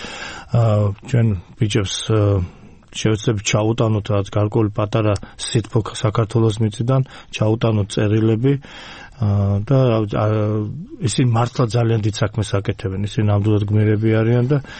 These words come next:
დღეს საქართველოს თუ კი გარკვეული მნიშვნელოვანი წარმატებების პოლიტიკურ სარბიელზე მნიშვნელოვან წილად ზუსტად აი იმ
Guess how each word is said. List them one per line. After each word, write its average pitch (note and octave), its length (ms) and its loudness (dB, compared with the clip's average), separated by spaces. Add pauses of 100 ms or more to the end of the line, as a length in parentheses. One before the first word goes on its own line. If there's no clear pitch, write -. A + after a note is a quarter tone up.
(160)
დღეს A#2+ 340 0 (200)
საქართველოს A2 640 0
თუ - 160 -2
კი G#2 200 -2 (1200)
გარკვეული A2 640 0
მნიშვნელოვანი G#2+ 600 2
წარმატებების G#2+ 680 0
პოლიტიკურ G#2 440 -2
სარბიელზე A2 680 2 (1300)
მნიშვნელოვან A2+ 680 0
წილად A#2 300 0
ზუსტად G#2+ 380 -2
აი G#2+ 140 4
იმ G#2+ 80 2